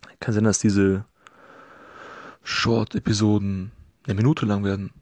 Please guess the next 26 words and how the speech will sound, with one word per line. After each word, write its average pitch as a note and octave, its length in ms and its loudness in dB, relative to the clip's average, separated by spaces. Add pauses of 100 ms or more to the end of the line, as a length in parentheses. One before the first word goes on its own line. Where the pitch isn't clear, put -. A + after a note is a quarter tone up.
(120)
Kann G#2+ 180 -4
sein, G2+ 200 0
dass G2 260 -2
ich - 140 -10
so A2+ 100 0
im G#2 80 0
Flow G#2 300 2
bin, G2 160 -2
dass F#2+ 100 -4
sie - 80 -10
dann G2 360 -4
zehn A#2+ 160 0
Minuten A2+ 240 -2
lang G2 200 0
werden, G2 140 -2
fünfzehn A2+ 320 -4
Minuten. G2+ 480 -6
Das - 180 -10
ist - 160 -8
noch, G#2 180 -4
kann A2 120 -4
man G#2 100 2
noch G2 80 0
nicht F#2+ 120 -8
vor-, G2+ 260 -4
voraussagen. G2+ 720 0